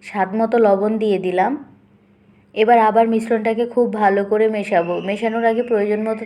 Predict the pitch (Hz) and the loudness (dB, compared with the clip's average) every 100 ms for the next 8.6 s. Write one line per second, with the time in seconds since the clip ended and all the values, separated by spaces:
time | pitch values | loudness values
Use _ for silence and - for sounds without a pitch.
0 | - 214 220 214 214 190 175 - - 180 | -2 0 0 0 -2 -2 -8 -12 -12 -12
1 | - _ _ _ _ _ _ _ _ _ | -12 _ _ _ _ _ _ _ _ _
2 | _ _ _ _ - 208 208 220 214 208 | _ _ _ _ -2 -2 0 -2 0 0
3 | 214 214 220 233 214 214 214 208 208 220 | 0 0 0 0 -2 0 0 0 2 2
4 | 220 208 202 240 214 196 185 - - 247 | 2 -2 -6 -4 -4 -4 -8 -10 -6 -4
5 | 285 - _ 185 196 214 226 220 214 226 | -6 -12 _ -4 -2 0 0 0 0 -2
6 | 220 220 208 214 220 202 196 202 214 208 | 0 0 -2 -2 0 0 0 0 2 0
7 | 202 202 202 214 208 226 214 202 196 208 | -2 -2 -2 -4 -2 -2 0 0 0 -2
8 | 208 196 196 170 165 | -2 -6 -6 -4 -6